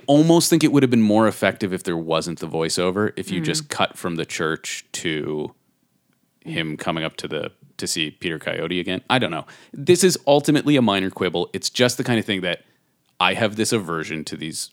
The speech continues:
Speaker 1: certain types of stories,
Speaker 2: Mm-hmm.
Speaker 1: and when that kind of thing happens, it just, it makes me feel uncomfortable. It makes me feel a little icky, and, um, I thought they were walking,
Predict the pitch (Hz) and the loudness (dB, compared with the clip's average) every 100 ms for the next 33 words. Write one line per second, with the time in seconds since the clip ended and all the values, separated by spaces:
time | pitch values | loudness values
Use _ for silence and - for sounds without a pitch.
0 | - - - 85 76 73 73 - 82 85 | -12 -10 -10 -8 -8 -6 -6 -6 -2 0
1 | 110 101 - 87 80 78 76 78 _ _ | 0 -2 -6 -6 -4 -6 -8 -12 _ _
2 | _ - _ - 87 101 101 101 104 98 | _ -20 _ -14 -4 0 0 2 0 0
3 | 87 _ 90 87 - 82 110 113 101 92 | -4 _ -4 -4 -4 -6 -4 -2 -2 -4
4 | 87 95 104 - - 90 - 80 - - | -6 -4 -4 -4 -6 -12 -10 -12 -10 -10
5 | 76 55 - 123 120 113 107 - - 117 | -10 -10 -6 -4 0 0 2 0 -8 -16
6 | - - - 82 - - - - 82 78 | -16 -14 -12 -12 -12 -16 -20 -16 -12 -8
7 | - 131 131 127 - 98 90 85 80 73 | -4 -2 2 2 0 -2 -6 -6 -8 -10
8 | - _ _ _ _ _ _ _ 85 80 | -12 _ _ _ _ _ _ _ -6 -4
9 | 78 78 80 _ 90 - 131 143 139 131 | -4 -8 -12 _ -6 0 2 4 4 2
10 | 117 98 101 95 104 92 87 85 | 2 2 2 2 0 0 -2 -8